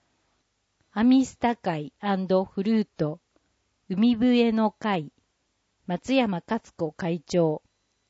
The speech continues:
ミニコンサート。日時、十月三十日、月曜、十四時から十五時三十分。場所、福祉文化会館、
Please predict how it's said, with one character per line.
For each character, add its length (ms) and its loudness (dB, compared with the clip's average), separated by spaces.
ミ 140 -4
ニ 180 0
コ 180 0
ン 120 0
サ 260 -6
ー 40 -12
ト。 200 -10
日 340 -4
時、 220 -12
十 200 2
月 200 0
三 340 0
十 180 0
日、 520 -8
月 300 -6
曜、 360 2
十 240 -2
四 160 2
時 140 -6
か 180 -6
ら 240 -8
十 260 2
五 120 4
時 120 -2
三 320 -2
十 140 -2
分。 280 -4
場 120 -2
所、 360 0
福 220 -4
祉 180 -4
文 280 0
化 160 -2
会 260 -2
館、 340 -4